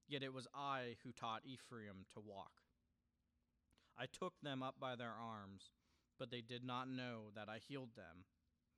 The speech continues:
I led them with cords of kindness, with bands of love, and I became to them as one who eases the yoke on their jaws, and I bent down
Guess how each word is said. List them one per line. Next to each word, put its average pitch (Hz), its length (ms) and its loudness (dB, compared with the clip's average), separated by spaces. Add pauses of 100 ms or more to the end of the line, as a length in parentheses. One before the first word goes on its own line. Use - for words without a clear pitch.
(300)
I 123 100 2
led 139 260 2
them 147 180 2
with 127 220 -2
cords 156 280 2
of 117 80 -10 (120)
kindness, 135 520 -2 (400)
with - 160 -8
bands 131 320 0
of 117 120 -2
love, 120 360 2 (600)
and 131 80 0
I 123 120 2
became 143 400 -2
to 139 100 -6
them 123 400 0
as 117 140 -6
one 127 260 -2
who 120 80 -6 (180)
eases 156 360 -2
the 131 100 -8
yoke 127 420 0
on 113 200 -2
their 104 200 -2
jaws, 110 460 0 (520)
and 143 100 0
I 131 80 2
bent 127 300 0
down 139 240 4